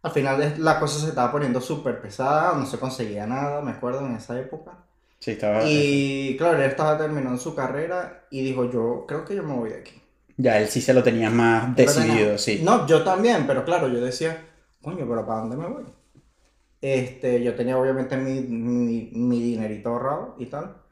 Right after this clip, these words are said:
Speaker 1: pero digo, "¿Para dónde coño me voy?".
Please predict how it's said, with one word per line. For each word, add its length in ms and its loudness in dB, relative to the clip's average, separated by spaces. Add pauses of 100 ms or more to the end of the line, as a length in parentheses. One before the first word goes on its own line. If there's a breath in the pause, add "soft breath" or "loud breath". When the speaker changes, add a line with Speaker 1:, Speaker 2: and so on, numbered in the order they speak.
(680)
Speaker 1:
pero 440 2
digo, 540 -10
"¿Para 160 -8
dónde 380 -16
coño 240 -12
me 100 -4
voy?". 180 -8